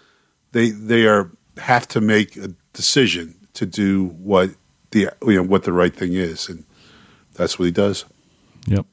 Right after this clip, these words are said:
Speaker 2: and she will be making things more difficult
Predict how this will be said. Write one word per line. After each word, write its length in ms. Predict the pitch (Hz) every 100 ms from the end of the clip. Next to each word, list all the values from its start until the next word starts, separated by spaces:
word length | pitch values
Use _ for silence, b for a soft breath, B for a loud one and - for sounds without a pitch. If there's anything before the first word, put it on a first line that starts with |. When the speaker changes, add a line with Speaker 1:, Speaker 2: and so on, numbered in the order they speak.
| _
Speaker 2:
and 340 | - 104 110 107
she 720 | - 117 117 120 123 123 120
will 280 | 123 127 127
be 560 | 120 123 127 131 135
making 380 | 120 123 131 139
things 360 | 123 143 139 -
more 180 | 135 139
difficult 640 | 123 139 143 - 139 139